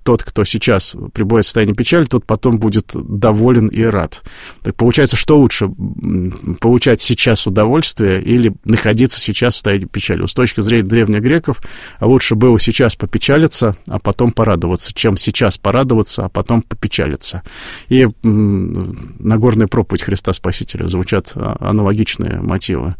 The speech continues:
«Блаженны нищие духом, ибо ваше есть Царствие Божие. Блаженны плачущие, ибо они утешатся.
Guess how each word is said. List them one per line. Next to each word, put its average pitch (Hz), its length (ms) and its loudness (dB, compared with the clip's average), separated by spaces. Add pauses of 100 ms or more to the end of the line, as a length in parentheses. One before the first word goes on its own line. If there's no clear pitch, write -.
(360)
«Блаженны 117 640 6
нищие 117 440 4
духом, 107 420 0
ибо 104 120 -2
ваше 101 340 0
есть 95 200 -2
Царствие 95 480 -4
Божие. 92 520 -2 (360)
Блаженны 117 640 4
плачущие, 123 500 2
ибо 107 160 2
они 107 160 4
утешатся. 92 840 -2